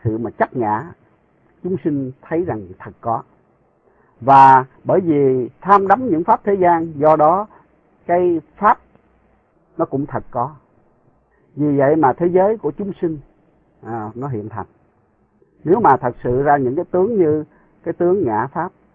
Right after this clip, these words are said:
mà nó thật sự nó không có, thì thế giới chúng sinh đó biến thành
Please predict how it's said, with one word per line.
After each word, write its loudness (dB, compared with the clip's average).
mà -10
nó -2
thật -6
sự -6
nó -6
không -10
có, -10
thì -10
thế -4
giới 0
chúng -8
sinh -4
đó 4
biến 0
thành -4